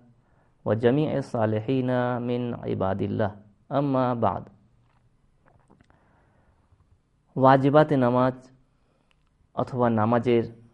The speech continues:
অবশ্য করণীয় জিনিসের মধ্যে যেটা গায়রে রুকুন ছিল, তার কেরাআতের বিধান নিয়ে আমরা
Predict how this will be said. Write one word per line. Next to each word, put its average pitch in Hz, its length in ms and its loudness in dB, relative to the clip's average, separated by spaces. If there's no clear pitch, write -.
অবশ্য 131 460 2
করণীয় 123 600 0
জিনিসের 127 340 -2
মধ্যে 113 440 0
যেটা 98 300 -4
গায়রে 143 360 2
রুকুন 123 300 -4
ছিল, 110 320 -4
তার 104 140 -4
কেরাআতের 135 720 0
বিধান 139 420 0
নিয়ে 139 280 2
আমরা 110 400 -4